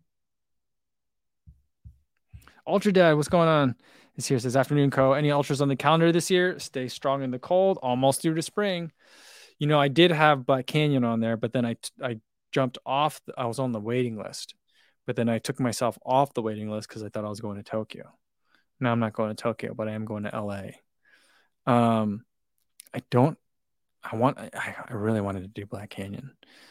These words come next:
So I don't know if I'll have any ultras on, on my list for this year. I'll have to find someone to jump. I mean, like, I wanted to do, like, a bigger race, but I think what I'm gonna do is, um,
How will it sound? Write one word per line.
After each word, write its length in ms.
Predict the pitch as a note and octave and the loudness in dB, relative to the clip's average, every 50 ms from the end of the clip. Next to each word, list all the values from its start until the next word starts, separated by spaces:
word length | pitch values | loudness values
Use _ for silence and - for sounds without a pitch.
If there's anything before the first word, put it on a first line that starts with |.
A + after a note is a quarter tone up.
| _ _ | _ _
So 100 | - - | -10 -4
I 140 | - C#3 C#3+ | 2 6 8
don't 200 | D#3 F3+ E3+ C#3 | 8 8 8 8
know 160 | C3 C3 C3+ | 6 6 6
if 100 | C3+ - | 6 4
I'll 100 | A2 G#2 | 2 0
have 200 | G#2 G2+ G2+ F#2+ | -2 -2 -6 -6
any 160 | G2 G2 G2+ G2 | -6 -8 -8 -8
ultras 380 | G2 G2 - - - F#2+ F#2 | -10 -10 -10 -10 -10 -8 -8
on, 280 | G2+ F#2+ F#2+ F#2 F#2+ - _ _ _ _ _ _ _ - | -8 -8 -8 -8 -10 -12 _ _ _ _ _ _ _ -10
on 60 | - | -8
my 100 | G2 F#2 | -6 -6
list 240 | F#2 F#2 F2+ F2+ - | -6 -6 -8 -8 -6
for 100 | - A#2 | -4 -4
this 240 | G#2+ A2 A2+ - - | -4 -4 -4 -6 -6
year. 220 | - - - - - - | -6 -6 -8 -8 -4 0
I'll 120 | - A2+ | 2 4
have 100 | C3 C#3+ | 4 2
to 80 | - A#2+ | 0 -4
find 280 | - - G#2+ G#2 G2+ F#2+ | -4 -2 -2 -2 -2 -4
someone 520 | - - G2 - - - A#2 G#2 G2+ F#2+ | -6 -6 -8 -8 -8 -8 -6 -6 -6 -8
to 100 | - - | -8 -8
jump. 220 | G2 - G2+ - - | -8 -6 -6 -4 0
I 140 | B2 B2 A#2+ | 2 4 6
mean, 340 | A#2+ A#2+ A#2+ A#2 A2+ A#2+ - _ - - - _ - | 6 6 6 6 4 0 -2 _ -20 -20 -20 _ 0
like, 80 | B2+ | 4
I 60 | B2 C3 | 6 8
wanted 280 | C3 C3 B2+ B2+ A#2 | 10 10 10 8 6
to 80 | G#2+ G#2+ | 4 2
do, 140 | G#2+ A2+ A2 | 2 2 2
like, 180 | G#2 G#2 - | 0 0 -2
a 60 | G#2+ | -4
bigger 280 | F#2+ G#2+ A2 G#2+ A#2+ A#2+ | 0 0 0 2 4 4
race, 280 | A#2+ B2 B2+ C3+ B2+ - | 6 6 4 4 0 -2
but 140 | - G#2+ | -4 -2
I 60 | G#2+ G2 | -2 0
think 180 | - B2+ A2 | 0 0 0
what 140 | G#2 G#2 G2+ | 0 0 0
I'm 140 | F#2+ F2 G2 | -2 -2 -2
gonna 200 | G2+ G2+ G2+ G2 | -2 -2 -2 -2
do 240 | F#2 G2 G2 G2 G2 | -2 -2 -2 -2 -2
is, 340 | G2 G2 G2 - - - _ _ _ - - - - - _ _ _ _ - | -4 -6 -8 -8 -12 -16 _ _ _ -20 -20 -20 -20 -20 _ _ _ _ -4
um, 540 | - A2+ G#2 G2+ G2 G2 F#2+ F#2 F#2 F#2+ - | -2 0 0 0 0 -2 -4 -6 -8 -10 -14